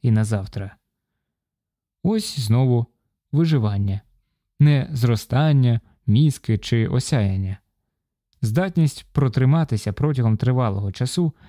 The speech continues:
не втративши капіталу, не мусячи все покинути, ось що найбільше відрізняє одні компанії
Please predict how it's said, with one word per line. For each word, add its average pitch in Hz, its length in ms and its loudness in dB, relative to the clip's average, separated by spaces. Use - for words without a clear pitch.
не 123 140 6
втративши 117 580 -2
капіталу, 107 640 -2
не 139 160 4
мусячи 156 420 2
все 123 280 -2
покинути, 107 640 0
ось 185 180 0
що - 180 0
найбільше 113 500 2
відрізняє 113 500 2
одні 104 300 0
компанії 123 680 0